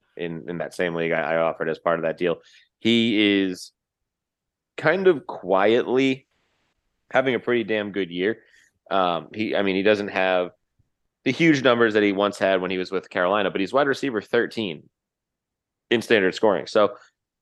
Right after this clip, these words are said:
maybe a little bit higher in, in half P P R or full P P R, but there's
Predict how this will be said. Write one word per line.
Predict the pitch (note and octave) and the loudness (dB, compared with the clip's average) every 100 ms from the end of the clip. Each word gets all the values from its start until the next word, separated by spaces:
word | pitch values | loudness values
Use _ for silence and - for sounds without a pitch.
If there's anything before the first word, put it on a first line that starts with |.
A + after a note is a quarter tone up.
| _ _ _ _ _ _ - | _ _ _ _ _ _ -2
maybe | A#2+ G#2+ | 2 4
a | |
little | G#2 G2 | 2 2
bit | F#2+ | 0
higher | F#2+ F#2 F2 | 0 0 -2
in, | F2 | -4
in | F2 | -8
half | F#2+ F2+ | -6 -6
P | - | -4
P | F2+ | -2
R | F2+ E2+ | 0 2
or | E2+ | 0
full | F#2+ | -2
P | F2 F2+ | -4 -4
P | F#2 | -2
R, | F2+ E2 | 0 0
but | - F2+ - _ _ _ _ _ _ _ _ _ _ _ _ | 0 -2 -2 _ _ _ _ _ _ _ _ _ _ _ _
there's | B2+ A#2+ G#2+ | 2 2 0